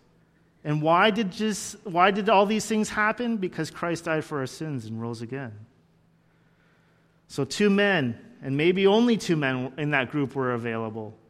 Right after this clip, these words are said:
met those requirements,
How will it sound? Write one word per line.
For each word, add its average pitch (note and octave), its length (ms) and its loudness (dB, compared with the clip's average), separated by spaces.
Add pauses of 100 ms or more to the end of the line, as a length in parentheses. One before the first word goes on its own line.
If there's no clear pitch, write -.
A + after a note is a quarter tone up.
(880)
met D#3 240 0
those E3+ 200 0
requirements, C#3 1160 -4